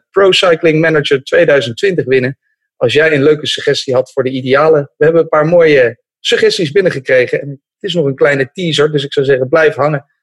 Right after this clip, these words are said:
Maar we hebben in ieder geval, eh, kunnen één iemand blij gaan maken. En we gaan vandaag nog iets doen, iets heel spannends zelfs. We gaan op zoek naar, eh,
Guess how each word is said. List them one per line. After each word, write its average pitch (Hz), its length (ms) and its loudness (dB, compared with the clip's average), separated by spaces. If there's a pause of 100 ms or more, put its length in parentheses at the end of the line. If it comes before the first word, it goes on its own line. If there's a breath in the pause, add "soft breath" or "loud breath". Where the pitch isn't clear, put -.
(120)
Maar 160 120 0
we 175 60 4
hebben 208 220 0
in 220 60 -2
ieder 202 180 0
geval, 175 380 4
eh, 165 80 0
kunnen 208 240 -4
één 208 180 2
iemand 160 260 0
blij 117 200 0
gaan 107 140 -6
maken. 92 360 -6 (680)
En 233 640 0
we 127 100 -8
gaan 120 160 -4
vandaag 135 260 0
nog 220 120 2
iets 170 140 -2
doen, 185 260 -2
iets 160 120 -8
heel 170 140 4
spannends 151 460 0
zelfs. - 400 0
We 127 120 -2
gaan 143 160 0
op 131 120 -2
zoek 202 220 -4
naar, 117 220 0
eh, 95 80 0